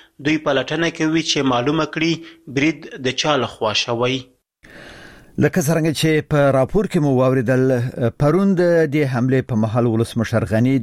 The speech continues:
Speaker 2: د پکتیکا په مرکز شرنه کې و. د هلته وویل چې حکومت یې د څلورو لسیزو ناخوالو د ختمولو کلکه اراده لري. ولسمشر غني پر خلکو غږ وکړ چې د بهرنیو ځواکونو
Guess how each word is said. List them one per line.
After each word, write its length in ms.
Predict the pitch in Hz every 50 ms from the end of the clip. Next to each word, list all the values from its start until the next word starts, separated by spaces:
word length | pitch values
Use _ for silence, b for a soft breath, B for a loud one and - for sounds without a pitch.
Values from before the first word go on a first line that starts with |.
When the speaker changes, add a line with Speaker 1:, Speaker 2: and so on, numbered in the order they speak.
| 104 107
Speaker 2:
د 200 | 123 120 113 117 117 - -
پکتیکا 400 | 98 - - 120 - - 123 113 - 123
په 80 | 107 107
مرکز 360 | 104 - - 170 - 120 - 127 120 - -
شرنه 380 | 135 123 135 170 160 127 101 -
کې 80 | 117
و. 160 | 107 104 104 B B B B B B B - 156 185
د 120 | 175 151 165
هلته 340 | 165 160 - 165 160 156 156
وویل 400 | 151 156 165 170 185 185 165 -
چې 260 | - 185 185 156 139 151
حکومت 500 | 123 - 151 147 151 151 147 - - 151
یې 240 | 147 151 151 139 131 139
د 360 | 135 135 135 135 135 127 - - -
څلورو 360 | 127 123 156 208 220 208 196 175 156
لسیزو 420 | 135 - - 156 131 110 139 139 127 123 113
ناخوالو 500 | 107 - - 131 127 127 127 127 123 - B B B B B B - 117 143
د 120 | 131 120 113 - -
ختمولو 580 | - 185 - - 120 123 120 127 123 117 117 - _ - -
کلکه 460 | 139 160 170 170 - - 156 156 143 - - 135 131
اراده 340 | 120 110 110 104 135 131 117
لري. 220 | 110 101 110 104 - B B B B B B B B B B B B B - 131
ولسمشر 460 | 135 135 - - 147 135 - 147 135 107
غني 180 | 135 131 131 131 -
پر 140 | 147 101 -
خلکو 300 | - 127 113 - 131 120
غږ 200 | 98 147 156 135 151
وکړ 260 | 170 - - 170 139 -
چې 200 | - 180 180 175 175
د 60 | 139 127
بهرنیو 400 | 131 117 127 123 151 180 208 180 131
ځواکونو 360 | 156 160 143 - 156 156 156